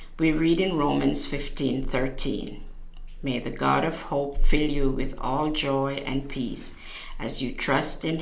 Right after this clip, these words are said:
Him, so that you may overflow with hope by the power of the Holy Spirit." God wants to restore our hope in Him, hope in His promises, hope in His word.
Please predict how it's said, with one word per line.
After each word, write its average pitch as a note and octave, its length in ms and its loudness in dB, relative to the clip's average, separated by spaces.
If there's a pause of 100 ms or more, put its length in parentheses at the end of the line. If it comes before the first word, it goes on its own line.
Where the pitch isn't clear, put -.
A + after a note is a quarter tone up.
(100)
Him, B2+ 340 -6 (400)
so - 280 -2
that C3 320 0
you C#3+ 80 -2
may C3+ 240 0
overflow C3+ 640 -2
with C3 380 -6
hope B2 340 0 (440)
by C3+ 140 -4
the A#2+ 260 -8
power B2+ 260 -2
of - 160 -2
the C3 180 -6
Holy A2 200 -6
Spirit." - 720 -2 (840)
God D#3+ 260 -2 (160)
wants C#3 280 2
to C3+ 120 -4
restore C3+ 680 2 (100)
our A#2 120 -2
hope C3+ 380 -4
in C3 140 -4 (120)
Him, F2+ 220 -8 (640)
hope C#3 240 -2
in C#3+ 100 0
His C3 220 2
promises, C#3+ 880 0 (500)
hope C#3 300 -2
in B2 200 -4
His C#3+ 200 2 (200)
word. G#2+ 360 -4